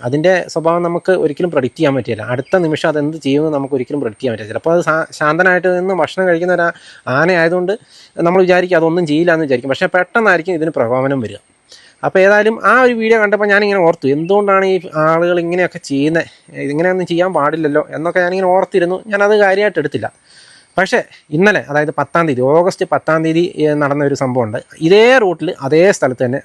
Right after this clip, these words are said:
ആന, ഏ, ക്യാരറ്റ് നിന്നുകൊണ്ട് ഇരിക്കുമ്പോൾ, അപ്പോൾ അതിലെ വന്ന് നല്ല തിരക്കാണ്. ഇപ്പോൾ ഈ സൂര്യകാന്തിയുടെ തിരക്ക് ഞാൻ പറഞ്ഞല്ലോ. ഇപ്പോൾ ഈ സൂര്യകാന്തി പാടമൊക്കെ കണ്ട് വരുന്ന ആളുകൾ ഈ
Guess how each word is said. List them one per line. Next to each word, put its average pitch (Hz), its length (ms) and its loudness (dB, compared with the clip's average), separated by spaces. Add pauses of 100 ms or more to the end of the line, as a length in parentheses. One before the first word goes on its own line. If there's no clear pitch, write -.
(140)
ആന, 135 140 2 (540)
ഏ, 123 100 -4 (120)
ക്യാരറ്റ് 156 480 0
നിന്നുകൊണ്ട് 143 420 -2
ഇരിക്കുമ്പോൾ, 107 360 -10 (420)
അപ്പോൾ 139 180 -2
അതിലെ 147 200 2 (160)
വന്ന് 151 160 -2 (100)
നല്ല 156 140 0 (100)
തിരക്കാണ്. 175 320 0
ഇപ്പോൾ 151 120 -6
ഈ - 80 -8
സൂര്യകാന്തിയുടെ 156 500 2
തിരക്ക് 165 260 -2
ഞാൻ 170 120 0
പറഞ്ഞല്ലോ. 147 300 -2 (120)
ഇപ്പോൾ - 140 -12
ഈ - 80 -10
സൂര്യകാന്തി 147 480 0
പാടമൊക്കെ 156 380 0
കണ്ട് 147 180 -4 (280)
വരുന്ന 143 220 0 (140)
ആളുകൾ 143 240 2 (720)
ഈ - 20 4